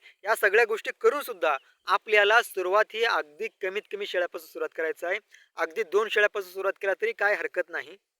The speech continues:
पण ज्या वेळेस आपल्याला एक वर्षाचा किंवा दीड वर्षाचा अनुभव येत जाईल, सहा महिन्याचा अनुभव येईल, तेव्हा तुम्ही हळूहळू वाढत जावा किंवा त्या दोन चार शेळ्यापासून सुद्धा आपल्या शेळ्या हे वाढतील, कारण त्या शेळ्या आल्यानंतर आपल्याकडे करडं वगैरे देणार आहेत,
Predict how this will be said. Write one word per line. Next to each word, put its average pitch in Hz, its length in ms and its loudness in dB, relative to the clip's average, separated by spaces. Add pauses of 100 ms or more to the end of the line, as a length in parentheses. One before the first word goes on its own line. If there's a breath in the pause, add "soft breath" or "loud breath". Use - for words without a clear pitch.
(680 soft breath)
पण 220 180 -6
ज्या 233 180 8
वेळेस 247 200 6
आपल्याला 220 420 4 (560 soft breath)
एक 214 260 6
वर्षाचा 208 460 2 (100)
किंवा 196 180 -2
दीड 202 220 -2
वर्षाचा 196 440 2
अनुभव 175 240 4
येत 233 100 8
जाईल, 160 280 0 (240)
सहा 214 140 6
महिन्याचा 214 340 0
अनुभव 180 200 -2
येईल, 151 200 -4 (360 soft breath)
तेव्हा 214 220 2
तुम्ही 240 260 -4
हळूहळू 220 400 4
वाढत 233 260 4
जावा 147 240 0 (640)
किंवा 240 200 4
त्या 247 240 6
दोन 190 300 -4
चार 240 240 4
शेळ्यापासून 220 480 2
सुद्धा 185 300 0 (220)
आपल्या 185 420 0
शेळ्या 175 340 2
हे 190 160 0
वाढतील, 170 480 0 (200)
कारण 202 280 4
त्या - 460 -4
शेळ्या 208 240 4
आल्यानंतर 196 360 4
आपल्याकडे 202 460 0
करडं 185 460 0
वगैरे 208 200 2
देणार 214 240 -2
आहेत, 139 120 -2